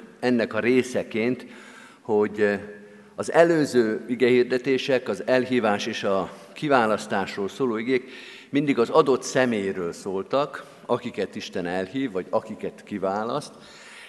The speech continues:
Itt azonban nem kiválasztott és elhívott vezetőkről lesz majd szó, hanem az egész gyülekezetről. Amit Pál apostol ír a Filippi kettőbe, az nem a filippi gyülekezet vezetőinek szól,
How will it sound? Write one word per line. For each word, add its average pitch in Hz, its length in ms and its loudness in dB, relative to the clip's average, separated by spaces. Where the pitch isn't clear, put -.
Itt 160 220 -6
azonban 139 600 4
nem 185 200 0
kiválasztott 131 760 2
és 113 140 -6
elhívott 120 400 -2
vezetőkről 113 800 0
lesz 98 240 -2
majd 90 260 -8
szó, 139 360 -2
hanem 117 220 -2
az 123 120 0
egész 123 320 2
gyülekezetről. 92 880 -4
Amit 98 220 -4
Pál 160 240 4
apostol 120 420 -2
ír 131 140 0
a 110 60 2
Filippi 127 420 -4
kettőbe, 117 800 -6
az 104 240 -2
nem 147 280 0
a 107 40 0
filippi 113 420 -2
gyülekezet 101 540 -2
vezetőinek 90 800 -2
szól, 107 380 -6